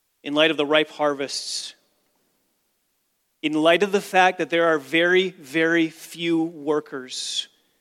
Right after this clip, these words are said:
therefore, beseech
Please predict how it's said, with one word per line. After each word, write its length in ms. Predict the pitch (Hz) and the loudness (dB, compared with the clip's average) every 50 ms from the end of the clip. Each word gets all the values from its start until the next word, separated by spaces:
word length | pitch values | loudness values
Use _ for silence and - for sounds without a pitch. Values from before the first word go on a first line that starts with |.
| _ _ _ _ | _ _ _ _
therefore, 880 | _ 127 - 143 160 165 170 165 165 - 165 151 139 131 120 117 120 - _ _ _ _ _ _ _ _ _ _ _ _ _ _ _ _ _ _ 131 | _ -10 -2 2 2 2 2 2 -2 -6 -8 -6 -6 -6 -6 -8 -12 -18 _ _ _ _ _ _ _ _ _ _ _ _ _ _ _ _ _ _ -10
beseech 1120 | _ - 170 165 156 - - - - - 202 190 165 - - - - - - - - - | _ -2 0 0 2 2 4 4 4 2 2 -2 -4 -4 -6 -6 -6 -4 -4 -6 -8 -10